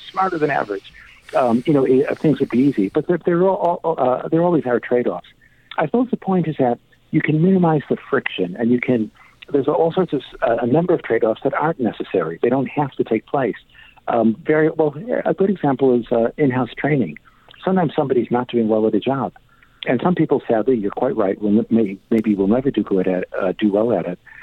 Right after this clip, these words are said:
But there's other people who, if you just calmly take them down and just really talk to them and understand what the blocks are, if you have the time, you can make them better.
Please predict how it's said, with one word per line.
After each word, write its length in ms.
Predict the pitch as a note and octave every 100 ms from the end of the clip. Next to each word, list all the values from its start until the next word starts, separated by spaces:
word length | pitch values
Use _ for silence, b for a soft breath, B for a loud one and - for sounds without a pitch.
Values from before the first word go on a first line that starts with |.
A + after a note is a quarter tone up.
| B
But 60 | -
there's 140 | C3+
other 160 | F#3+ A3
people 360 | D#3 C3+ B2
who, 80 | A2
if 120 | C3
you 60 | C4
just 240 | A#2+ - -
calmly 540 | - E3 E3+ E3 D3+
take 220 | - C3
them 100 | A#2
down 360 | A#2 A2+ F#2 F2+ B B B -
and 120 | A2
just 260 | A#2+ - B2+
really 340 | C#3+ D3 C3+
talk 320 | - B2 A#2
to 60 | -
them 200 | G#2 F#2
and 80 | G2+
understand 560 | B2 B2 B2 - A2+ G2+
what 180 | G#2+ -
the 60 |
blocks 440 | G2+ G#2 A2+ - G2+
are, 220 | F2 F2 _ _ -
if 180 | -
you 80 | A#2
have 160 | G#2 -
the 80 | A#2
time, 340 | - C3 G2 - B B
you 120 | D3
can 120 | C3
make 180 | A2+ G#2
them 100 | G#2+
better. 340 | A#2 A2+ F2+